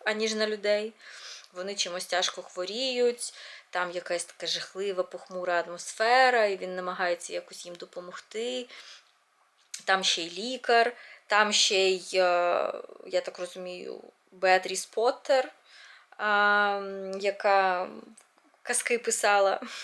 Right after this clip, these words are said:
<laughs> і гриби досліджувала, як виявляється. Коротше, така, знаєте, суміш чогось казкового, вигаданого, як Едгар Аллан По,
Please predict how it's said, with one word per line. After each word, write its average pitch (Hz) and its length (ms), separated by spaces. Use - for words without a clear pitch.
<laughs> 220 260
і 226 160
гриби 226 420
досліджувала, 196 880
як 185 200
виявляється. 185 680
Коротше, 226 440
така, 247 420
знаєте, 233 440
суміш 240 840
чогось 208 420
казкового, 196 680
вигаданого, 302 1040
як 247 280
Едгар 240 300
Аллан 226 280
По, 220 320